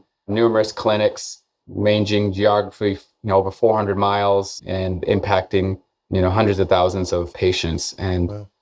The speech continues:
Speaker 1: uh, so it's, it's definitely a, a grander scope.
Speaker 2: Yeah.
Speaker 1: Uh, but at the, at the same time, it's still delivering healthcare services to our most needy population.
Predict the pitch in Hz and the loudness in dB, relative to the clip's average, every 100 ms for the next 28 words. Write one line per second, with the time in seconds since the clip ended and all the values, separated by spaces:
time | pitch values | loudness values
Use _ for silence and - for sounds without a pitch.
0 | _ - 107 113 113 - 113 110 123 123 | _ 0 4 4 2 0 -2 0 0 0
1 | 117 113 110 104 - - 104 117 117 113 | 0 0 2 -2 -4 -10 0 2 2 0
2 | 110 - 120 135 - _ _ _ _ 131 | -4 -2 2 2 -2 _ _ _ _ -2
3 | 101 101 98 - - 113 107 110 110 - | 0 2 0 -2 0 0 2 -2 -4 -2
4 | 110 - 120 117 117 113 110 104 - 113 | -2 0 0 0 0 0 0 -2 0 0
5 | 110 101 107 104 104 101 101 98 107 101 | 2 2 2 2 0 0 -4 -6 0 0
6 | - 101 95 92 92 90 92 87 - 95 | 2 0 2 0 0 -2 -4 -4 -4 -2
7 | 90 90 90 90 92 90 92 - _ - | 0 2 2 2 2 0 -2 -6 _ -2
8 | 101 92 90 95 - 85 78 - 80 | 0 0 0 -2 0 2 2 0 -6